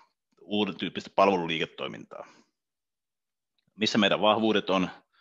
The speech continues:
Ollaanko me hyviä luomaan arvoa vai ollaanko me hyviä hinnoittelemaan sitä, kaappaamaan arvoa? Onko meillä kykyä globaaliin toimintaan?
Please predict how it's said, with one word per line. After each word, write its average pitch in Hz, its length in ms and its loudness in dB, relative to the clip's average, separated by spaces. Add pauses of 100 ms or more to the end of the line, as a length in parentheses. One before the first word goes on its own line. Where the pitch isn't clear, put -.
(300)
Ollaanko 95 200 -4
me 87 80 -2
hyviä 113 280 2
luomaan 107 460 4
arvoa 90 460 2 (220)
vai 92 120 -2
ollaanko 92 240 -4
me 92 40 -6
hyviä 101 400 -2 (600)
hinnoittelemaan 90 480 0
sitä, - 260 -14 (280)
kaappaamaan 87 520 0
arvoa? 65 440 -6 (1600)
Onko 101 200 -2
meillä 82 180 2
kykyä 101 460 2 (200)
globaaliin 101 500 2
toimintaan? 98 640 2